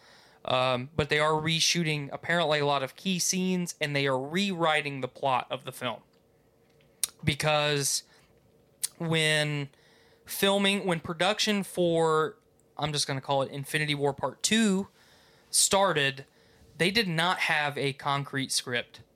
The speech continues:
They did not know how the film was going to end. They didn't know anything in the middle. They only knew how the film was gonna start.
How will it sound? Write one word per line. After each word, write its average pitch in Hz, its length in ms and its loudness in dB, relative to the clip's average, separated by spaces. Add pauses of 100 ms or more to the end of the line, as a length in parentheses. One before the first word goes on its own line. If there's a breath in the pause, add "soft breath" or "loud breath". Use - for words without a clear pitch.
They 151 100 0
did 143 160 -2
not 156 240 0
know 160 160 0
how 151 140 0
the 139 100 -8
film 147 280 -2
was 143 140 -2
going 135 340 -4
to - 220 -16
end. 214 380 0 (1080 soft breath)
They 151 140 2
didn't 165 340 0
know 180 240 2
anything 185 560 0
in 180 200 0
the 175 80 0
middle. 151 320 0
They 143 160 -2
only 165 340 0
knew 160 180 0
how 143 160 -2
the 135 100 -8
film 131 260 -4
was 127 100 -6
gonna 127 200 -6
start. 160 460 0